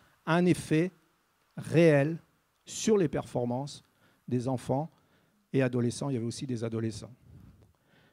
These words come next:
Bien, donc, vous voyez, les nouvelles technologies, elles arrivent, c'est bien.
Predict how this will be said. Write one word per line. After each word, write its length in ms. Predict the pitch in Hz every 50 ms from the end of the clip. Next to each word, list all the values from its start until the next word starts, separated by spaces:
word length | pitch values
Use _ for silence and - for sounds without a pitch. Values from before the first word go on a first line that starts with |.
| _ _
Bien, 300 | 143 196 214 196 135 104 -
donc, 220 | 156 170 180 165 -
vous 320 | _ _ _ _ _ -
voyez, 380 | 143 170 208 247 247 - - - _ _ _ _ _ _ _ _ _ _ -
les 160 | 160 196 240
nouvelles 240 | 254 247 254 233 190
technologies, 600 | - 202 - - 185 175 175 156 131 170 226 247
elles 200 | 226 151 120 147
arrivent, 380 | 139 135 160 196 262 277 262 165 - _ _ _ _
c'est 180 | - - 156
bien. 300 | 139 147 170 202 240 269